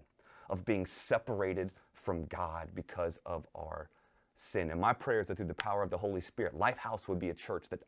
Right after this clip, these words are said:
understands what we've been saved from, that understands that, that we have been saved from a life of selfishness, from a life of, of, of not just practical hell or temporary hell,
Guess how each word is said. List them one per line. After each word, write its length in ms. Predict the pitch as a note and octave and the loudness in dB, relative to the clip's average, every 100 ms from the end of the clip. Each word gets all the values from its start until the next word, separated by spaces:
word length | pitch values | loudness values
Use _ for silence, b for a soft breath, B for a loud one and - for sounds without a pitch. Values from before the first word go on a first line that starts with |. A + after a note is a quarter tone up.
| - | -6
understands 760 | C#3 C#3+ C#3 - B2+ C3+ A2 | -4 -4 -6 -6 -2 0 4
what 220 | G2+ - | 4 4
we've 160 | B2+ G#2+ | 2 2
been 160 | A#2+ | 0
saved 340 | A#2 C3 C3 - | 0 2 0 0
from, 320 | - F#2+ C#2+ - B B B - | -4 -4 -6 -18 B B B -2
that 140 | B2+ - | -2 4
understands 840 | D3+ D#3+ C#3+ - C#3 D3 G#2+ E2+ B B | 6 6 4 2 2 2 0 -4 B B
that, 220 | G#2+ B2 - | 6 6 6
that 160 | A#2 G#2+ | 2 6
we 160 | B2+ D3 | 6 6
have 280 | C3+ B2+ | 2 0
been 240 | C3 G#2 F#2+ B B | 2 2 2 B B
saved 520 | - - - D3 C#3 | -6 -2 2 2 2
from 200 | - B2+ | 2 2
a 40 | G2 | 2
life 380 | F#2+ A#2+ B2 - | 4 4 2 -2
of 140 | F2 | -6
selfishness, 1040 | - - A#2 C3+ - G#2 - - - - - b - | -4 2 4 4 2 -4 -4 -12 -12 -14 -16 b -20
from 300 | - D3 C#3+ - | 0 2 2 0
a 60 | |
life 380 | G2+ A2 C3+ C3 - | 0 2 2 0 2
of, 340 | G#2+ G#2 F#2 _ | 4 4 0 _
of, 180 | A#2+ G#2+ G2+ G2+ - | 2 2 0 -4 -2
of 180 | A2+ G#2 | 0 2
not 220 | A2+ A#2+ | 2 0
just 200 | B2 - - | -2 -6 -8
practical 580 | - C#3+ - D3+ A#2 | -6 -6 -6 -6 -4
hell 300 | F#2 F2+ D2 B B - | -6 -6 -8 B B -4
or 100 | G2+ | -4
temporary 640 | - D#3+ - A#2 G#2 E2+ | -4 -4 -4 -2 -2 -2
hell, 240 | F2 D#2+ | -4 -6